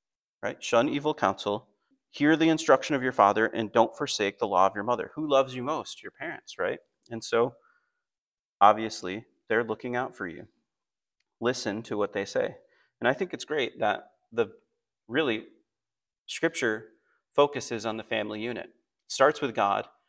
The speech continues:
and then the next most important instruction in your life is the family unit.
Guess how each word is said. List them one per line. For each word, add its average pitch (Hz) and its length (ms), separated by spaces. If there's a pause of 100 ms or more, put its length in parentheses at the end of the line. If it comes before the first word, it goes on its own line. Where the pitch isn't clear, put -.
(400)
and 117 100
then 113 140
the 110 80
next 113 500
most 117 260
important 120 520
instruction 117 520
in 107 60
your 101 140
life 107 280
is 101 120
the 107 80
family 104 400
unit. 104 260